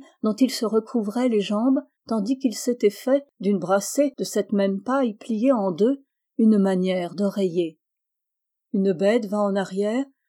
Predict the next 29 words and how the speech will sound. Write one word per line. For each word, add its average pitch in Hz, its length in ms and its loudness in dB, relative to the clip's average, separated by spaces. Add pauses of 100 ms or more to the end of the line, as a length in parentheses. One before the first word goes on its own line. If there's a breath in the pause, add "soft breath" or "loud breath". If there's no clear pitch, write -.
(140)
puis 226 140 0
de 208 120 2
nouveau 208 400 4
va 247 140 0
en 202 200 4
avant, 196 460 0 (380)
c'est - 200 -2
qu'elle 196 240 -2
est 185 240 -4
attachée. - 580 -6 (1300)
Ici, 285 480 0 (200)
c'est 220 220 -2
une 220 140 4
bonne 196 180 2
soupe - 400 -2
aux 196 80 4
légumes, 170 540 0 (440)
une 269 240 8
de 226 100 2
ces 233 180 2
bonnes 214 240 2
soupes 202 340 -4
de 208 80 2
campagne, 180 600 -6 (340)
longuement 196 600 2
mitonnée 202 580 2
des 208 260 4
heures 220 140 0
durant 180 420 -2